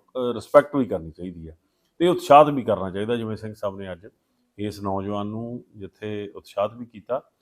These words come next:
ਉੱਥੇ ਉਹਨਾਂ ਨੇ ਇਹਨਾਂ ਦੇ ਨਾਲ ਰਾਬਤਾ ਵੀ ਰੱਖਿਆ। ਭਾਵੇਂ ਕਿ ਸਿੰਘ ਸਾਹਿਬ ਵੱਲੋਂ ਇੱਕ ਨੌਜਵਾਨ ਕਾਨਫਰੰਸ ਜਿਹੜੀ ਆ, ਉਹ ਪੱਚੀ ਤਰੀਕ ਨੂੰ ਕੀਤੀ ਜਾ ਰਹੀ ਆ, ਉਹ ਨੌਜਵਾਨਾਂ ਨੂੰ, ਅਹ, ਧਰਮ ਨਾਲ ਜੋੜਨ ਦੇ ਲਈ, ਅਹ, ਵੱਡੇ ਉਪਰਾਲੇ ਜਿਹੜੇ ਆ,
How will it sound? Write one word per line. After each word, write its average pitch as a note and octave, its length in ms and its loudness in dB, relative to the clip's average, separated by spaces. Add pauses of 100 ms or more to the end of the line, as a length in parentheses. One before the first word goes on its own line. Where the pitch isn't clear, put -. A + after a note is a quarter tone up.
(260)
ਉੱਥੇ C#3+ 580 -2
ਉਹਨਾਂ C#3 340 -2
ਨੇ C#3+ 280 -4
ਇਹਨਾਂ C3+ 200 -6
ਦੇ C3+ 60 -6
ਨਾਲ C3 180 -4
ਰਾਬਤਾ G2+ 420 2
ਵੀ A2 120 0
ਰੱਖਿਆ। F#2+ 280 -6
ਭਾਵੇਂ G2+ 380 -8
ਕਿ A#2+ 100 -10
ਸਿੰਘ B2 200 -14
ਸਾਹਿਬ A#2 260 -6
ਵੱਲੋਂ G#2 220 -10
ਇੱਕ G#2+ 180 -20
ਨੌਜਵਾਨ G2+ 460 -8
ਕਾਨਫਰੰਸ G2+ 500 -8
ਜਿਹੜੀ F#2 280 -10
ਆ, E2+ 100 -10 (540)
ਉਹ A#2+ 120 -6
ਪੱਚੀ A#2+ 260 -6
ਤਰੀਕ A2+ 180 -8
ਨੂੰ G#2 140 -10
ਕੀਤੀ G2+ 280 -12
ਜਾ F#2 160 -2
ਰਹੀ E2 200 -8
ਆ, C#3+ 80 -12 (380)
ਉਹ B2 60 -4
ਨੌਜਵਾਨਾਂ A#2 500 0
ਨੂੰ, B2 480 -4
ਅਹ, G2 200 -2
ਧਰਮ F#2 360 -4
ਨਾਲ G#2+ 120 -2
ਜੋੜਨ F#2 340 -6
ਦੇ G#2 100 -6
ਲਈ, G#2+ 240 -8
ਅਹ, - 600 -12
ਵੱਡੇ F2+ 300 0
ਉਪਰਾਲੇ G2+ 460 0
ਜਿਹੜੇ F2+ 280 -6
ਆ, E2+ 220 -8